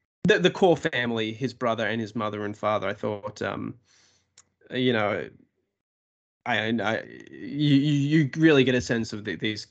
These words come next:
these characters' priorities. Um, we also get, um, sort of a, a unique relationship with, um,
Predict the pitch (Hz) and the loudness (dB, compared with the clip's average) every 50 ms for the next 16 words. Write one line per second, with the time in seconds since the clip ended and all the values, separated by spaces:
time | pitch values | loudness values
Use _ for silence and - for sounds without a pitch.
0 | _ - 107 101 - - - 107 104 110 110 - 117 113 - - - 110 107 107 | _ -8 -8 -8 -6 -4 -2 0 0 0 -2 -6 -10 -12 -10 -8 -6 -4 -4 -4
1 | 107 107 113 110 110 - - - - - - - - - - _ - 139 131 123 | -4 -6 -6 -8 -12 -12 -14 -16 -18 -18 -20 -20 -20 -20 -14 _ -2 0 0 2
2 | 120 120 131 143 143 139 147 143 - 151 131 127 110 - 123 113 104 110 - - | 2 4 4 6 6 4 4 2 2 0 0 0 2 2 2 2 2 0 -4 -10
3 | - - - 123 123 117 110 104 101 101 104 101 - _ _ _ _ - - - | -10 -6 -4 -2 -2 -2 -2 -4 -6 -8 -10 -12 -14 _ _ _ _ -14 -4 0
4 | 175 143 131 120 131 - - 151 147 143 160 160 160 156 151 143 143 - 147 127 | 0 2 2 4 2 2 2 2 4 6 6 8 8 8 6 6 4 0 -2 0
5 | 117 117 120 123 123 - - 123 110 107 - - 120 107 107 - - - - 120 | 0 0 -2 -2 -4 -6 -6 -6 -6 -6 -6 -6 -4 -6 -6 -6 -10 -16 -12 -8
6 | 120 123 113 107 107 110 - 110 113 113 113 113 - - | -6 -4 -4 -4 -6 -8 -8 -6 -6 -4 -6 -6 -8 -10